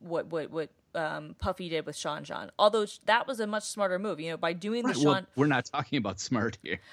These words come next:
Speaker 1: No, we're not. But what I'm saying is, it's funny 'cause he's recently been calling, like, Puffy, like, his O G. And it was funny that he said that because I was having a conversation with someone I work with 'cause we talk, we Slack each other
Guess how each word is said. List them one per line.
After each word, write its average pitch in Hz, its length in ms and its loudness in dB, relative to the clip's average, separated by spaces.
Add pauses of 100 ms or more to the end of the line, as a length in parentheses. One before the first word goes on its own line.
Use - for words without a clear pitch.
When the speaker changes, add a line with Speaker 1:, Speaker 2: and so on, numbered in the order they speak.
(140)
Speaker 1:
No, 294 220 6
we're 214 120 6
not. 208 260 6
But 190 80 0
what 226 140 2
I'm 214 60 -4
saying 208 220 -2
is, 185 160 -4
it's 214 160 -6
funny 226 180 0
'cause 185 160 -6
he's 196 220 -8
recently 208 300 -6
been 170 140 -4
calling, 170 300 -4
like, 156 160 -6
Puffy, 170 280 -4
like, 156 160 -4
his 160 140 -8
O 160 140 0
G. 190 340 -6
And 180 180 4
it 185 120 0
was 165 160 -6
funny 214 280 0
that 170 120 -4
he 156 80 -6
said 185 220 0
that 160 100 0
because 165 220 -6
I 170 100 0
was 165 120 -6
having 175 240 -8
a 170 40 -12
conversation 160 460 -8
with 170 80 -12
someone 156 220 -6
I 156 120 0
work 156 260 -6
with - 200 -8
'cause 160 180 -8
we 165 100 -8
talk, - 400 -4
we 175 120 -8
Slack - 320 2
each 175 140 -8
other 160 240 -4